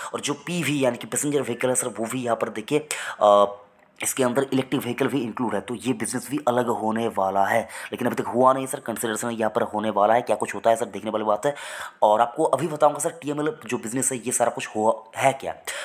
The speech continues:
तो सर, एक साल पीछे आपको जाना पड़ेगा, अप्रैल थर्टी, टू थाउजेंड ट्वेंटी, अ, अ, अप्रैल के महीने में, तीस तारीख को दो हज़ार बीस में ये टाटा मोटर्स ने अनाउंस किया था। Tata Motors create a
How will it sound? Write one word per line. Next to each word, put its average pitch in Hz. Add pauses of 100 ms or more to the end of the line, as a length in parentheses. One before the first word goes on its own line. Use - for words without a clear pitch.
तो 131
सर, 180
एक 175
साल 175
पीछे 165
आपको 147
जाना 120
पड़ेगा, 123 (280)
अप्रैल 180
थर्टी, 151 (140)
टू 117
थाउजेंड 113
ट्वेंटी, 113 (100)
अ, -
अ, - (760)
अप्रैल 113
के 113
महीने 107
में, 110
तीस 107
तारीख 107
को 120
दो 104
हज़ार 95
बीस 98
में 127
ये 127 (260)
टाटा 117
मोटर्स 123
ने 131
अनाउंस 120
किया 110
था। - (320)
Tata 175
Motors 190
create 196
a 190